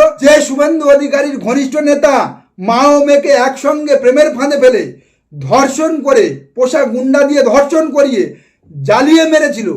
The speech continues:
আজকের সেই শুভেন্দু অধিকারী রাস্তায় নেমেছে নারী সম্মান যাত্রা করতে।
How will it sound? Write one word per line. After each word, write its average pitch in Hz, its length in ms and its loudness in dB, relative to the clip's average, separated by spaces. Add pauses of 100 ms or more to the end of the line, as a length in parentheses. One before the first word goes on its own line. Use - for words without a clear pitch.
(400)
আজকের 277 400 -2
সেই 285 280 2
শুভেন্দু 240 480 -6
অধিকারী 220 440 -4
রাস্তায় 214 440 -4
নেমেছে 220 300 -4 (560)
নারী 247 240 -2
সম্মান 226 460 -6
যাত্রা 185 340 -6
করতে। 139 340 -14